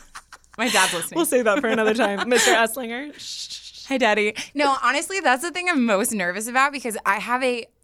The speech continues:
Speaker 1: alarmingly supportive family and friends, which I love, but that means they're all gonna listen. So now they're gonna know.
Speaker 2: That's okay. They're gonna be big fans.
Speaker 1: Or they're never gonna talk to me again.
Speaker 2: You can
Speaker 1: Like,
Speaker 2: move in with
Speaker 1: how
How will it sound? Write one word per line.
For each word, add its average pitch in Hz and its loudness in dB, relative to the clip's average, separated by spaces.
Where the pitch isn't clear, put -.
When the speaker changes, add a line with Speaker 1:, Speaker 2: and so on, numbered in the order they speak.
Speaker 1:
alarmingly 208 2
supportive 185 -2
family 214 -4
and 214 -4
friends, 285 0
which 269 -14
I 233 0
love, 320 -2
but 226 2
that 214 0
means 233 -2
they're 220 0
all 185 2
gonna 175 -10
listen. 180 -10
So 170 -2
now 165 -2
they're 175 -2
gonna 180 -6
know. 160 -8
Speaker 2:
That's - -8
okay. 254 0
They're 202 -2
gonna 190 -2
be 208 -4
big 185 -8
fans. 160 -14
Speaker 1:
Or 262 0
they're 240 0
never 190 -4
gonna 170 -4
talk 156 -4
to - -14
me - -14
again. 226 -8
Speaker 2:
You 247 -4
can 294 0
Speaker 1:
Like, 294 6
Speaker 2:
move 359 2
in 381 0
with 571 4
Speaker 1:
how 622 6